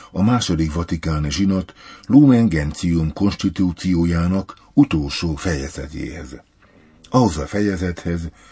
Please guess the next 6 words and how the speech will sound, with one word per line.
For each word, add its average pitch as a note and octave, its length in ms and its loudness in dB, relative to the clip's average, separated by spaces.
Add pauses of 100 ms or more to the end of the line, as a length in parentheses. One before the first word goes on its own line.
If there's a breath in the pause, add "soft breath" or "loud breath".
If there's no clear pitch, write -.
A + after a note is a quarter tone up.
(360 loud breath)
amely G2+ 280 4
Isten - 400 0
anyjának E2 480 0
csodálatos D#2 680 -4
jelenlétéről D2+ 840 -2
szól G2+ 460 0